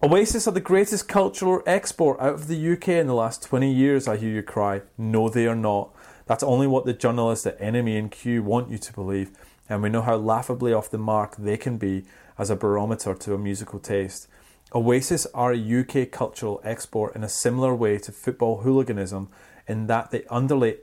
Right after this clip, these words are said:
every negative stereotype of English culture. To put it in another way, Oasis are to England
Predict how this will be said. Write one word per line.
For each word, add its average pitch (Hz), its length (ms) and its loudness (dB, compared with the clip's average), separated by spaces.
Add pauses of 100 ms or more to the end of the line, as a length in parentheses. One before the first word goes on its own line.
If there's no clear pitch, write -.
every 135 320 0
negative 127 560 0
stereotype 113 640 0
of 107 120 -12
English 110 360 -2
culture. 101 460 -4 (440)
To 143 140 0
put 139 220 2
it 160 120 2
in 151 80 0
another 135 320 2
way, 101 300 0 (340)
Oasis 131 600 2
are 143 180 4
to 143 240 -6
England 110 460 -2